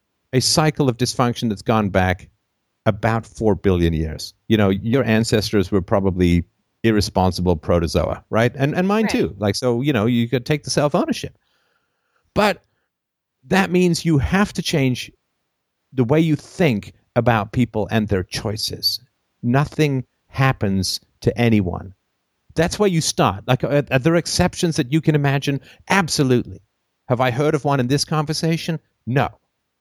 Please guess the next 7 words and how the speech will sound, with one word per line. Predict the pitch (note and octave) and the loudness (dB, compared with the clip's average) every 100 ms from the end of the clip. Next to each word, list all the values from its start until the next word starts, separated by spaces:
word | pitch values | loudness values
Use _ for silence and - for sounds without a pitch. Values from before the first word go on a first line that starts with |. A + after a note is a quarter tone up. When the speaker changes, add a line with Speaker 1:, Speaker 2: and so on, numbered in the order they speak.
| _ _ _ _ _ _ _ _ _ _ - | _ _ _ _ _ _ _ _ _ _ -4
Speaker 1:
You | C#3 | -2
start | C#3 - F#3 G3 G#3 | 0 0 0 0 0
with | C#3 A#2+ A2+ A2 _ _ _ _ _ _ _ _ _ | 0 2 2 -2 _ _ _ _ _ _ _ _ _
nothing | B2+ D3 F3 - E3 B2+ _ | 0 2 0 -2 -2 -4 _
happens | - D#3+ D#3+ - G2 G2 - - _ - | -4 0 0 -2 -12 -14 -16 -18 _ -6
to | - - | -4 0
anyone. | C#3 B2+ F2+ F2 | 2 2 -2 -8